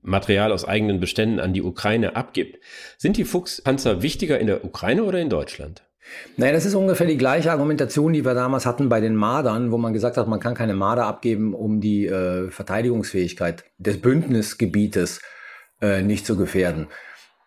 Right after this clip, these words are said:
Speaker 2: Da stellt sich natürlich die Frage, inwieweit das Bündnisgebiet gerade nicht besser in der Ukraine verteidigt wird, als,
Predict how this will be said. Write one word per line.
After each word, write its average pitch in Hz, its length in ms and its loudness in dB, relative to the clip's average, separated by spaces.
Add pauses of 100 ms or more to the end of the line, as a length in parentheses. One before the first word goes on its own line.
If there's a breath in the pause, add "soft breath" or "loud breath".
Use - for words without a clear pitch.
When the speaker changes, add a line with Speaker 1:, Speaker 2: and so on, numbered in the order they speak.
(180)
Speaker 2:
Da - 100 0
stellt 180 220 2
sich 175 140 -2
natürlich 156 260 0
die 127 80 -4
Frage, 117 560 2 (320)
inwieweit 123 640 2
das 127 120 0
Bündnisgebiet 117 760 0
gerade 117 400 0
nicht 117 200 -2
besser 120 260 0
in 110 100 0
der 101 120 2
Ukraine 120 420 0
verteidigt 87 520 -4
wird, 92 320 -4 (420 loud breath)
als, 110 400 -2